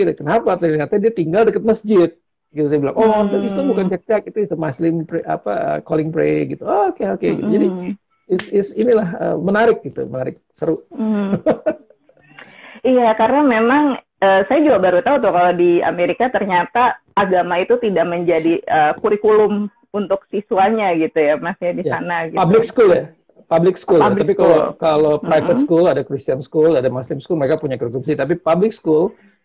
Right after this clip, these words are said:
Speaker 1: itu tidak boleh gitu, karena, eh, agama itu
Speaker 2: Mm-mm.
Speaker 1: hak orang masing-masing gitu loh.
Speaker 2: Nah, maksud saya kan berarti berbeda dengan kita di Indo, yang mana memang pelajaran agama ada di setiap, eh, pelajaran siswa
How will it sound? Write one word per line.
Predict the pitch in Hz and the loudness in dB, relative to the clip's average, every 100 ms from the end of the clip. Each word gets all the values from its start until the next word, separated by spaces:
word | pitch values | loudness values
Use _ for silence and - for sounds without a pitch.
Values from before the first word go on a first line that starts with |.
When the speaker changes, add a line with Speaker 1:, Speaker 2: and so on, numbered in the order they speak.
| _ | _
Speaker 1:
itu | 147 202 | -8 -4
tidak | 180 147 | 0 2
boleh | 143 156 135 123 147 | 4 4 4 0 -6
gitu, | 123 - | -10 -8
karena, | 135 156 - - | -6 -6 -8 -12
eh, | 156 135 135 | -4 -2 -2
agama | 127 135 131 | -2 -2 -2
itu | 180 175 | 0 -2
Speaker 2:
Mm-mm. | 226 | -2
Speaker 1:
hak | 151 - - | -6 -12 -8
orang | 135 131 | -6 -6
masing-masing | 127 127 131 123 131 101 | -8 -10 -10 -8 -8 -8
gitu | - - | -14 -16
loh. | _ _ _ _ _ | _ _ _ _ _
Speaker 2:
Nah, | - 185 156 110 - | -4 -2 -2 -4 -4
maksud | 175 180 185 | -4 -2 -2
saya | 202 | 0
kan | 302 | 2
berarti | 254 233 254 | 2 2 2
berbeda | 220 214 240 208 | 2 2 2 2
dengan | 202 196 | 0 0
kita | 208 190 190 | -2 0 0
di | 175 | 0
Indo, | 233 226 196 | 2 2 4
yang | 180 175 | 2 2
mana | 180 180 247 | 0 0 0
memang | 220 196 247 247 | 0 0 0 2
pelajaran | 180 170 175 160 | 2 2 2 0
agama | 175 175 170 220 247 - _ _ _ | 0 2 2 2 0 -4 _ _ _
ada | 185 185 220 | 0 2 2
di | 185 - | 0 -2
setiap, | 185 180 175 - _ | -4 0 0 0 _
eh, | - 160 156 151 151 - | 0 2 4 2 0 0
pelajaran | 170 175 165 165 170 170 - _ _ _ _ _ _ _ _ - | 0 2 2 2 0 -4 -14 _ _ _ _ _ _ _ _ -4
siswa | 269 254 262 202 | -2 0 0 2